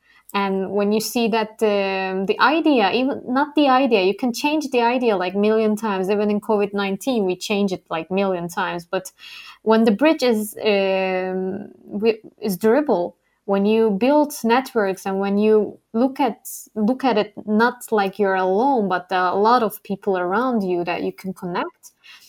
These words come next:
I think it's, uh, it's really hard to do something else. And, uh, and in, in that type of a period, when you got recently graduated, you have no job, but you need to live, you actually try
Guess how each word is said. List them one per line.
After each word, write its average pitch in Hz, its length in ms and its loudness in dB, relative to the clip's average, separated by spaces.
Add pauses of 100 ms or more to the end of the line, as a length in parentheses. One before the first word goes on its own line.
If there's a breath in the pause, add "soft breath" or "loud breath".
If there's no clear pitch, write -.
(340 loud breath)
I 233 80 2
think 339 260 2
it's, - 280 -4
uh, 214 720 0
it's 247 260 -4
really 262 220 6
hard 226 500 2
to 233 100 -2
do 214 240 4
something 202 520 0
else. 170 420 -2
And, 196 400 2
uh, 190 460 0 (880 soft breath)
and 208 160 2
in, 220 200 2
in 220 200 2
that 302 200 4
type 311 260 2
of 262 140 -2
a 226 60 -2
period, 254 520 2 (120)
when 208 200 2
you 214 180 6
got 214 220 0 (180)
recently 226 560 2
graduated, 226 800 2
you 220 100 2
have 220 240 0
no 240 240 0
job, 226 400 0
but 226 160 -4
you 214 60 0
need 226 260 0
to 247 100 0
live, 226 480 2 (340 soft breath)
you 254 300 6
actually 302 440 2
try 240 360 4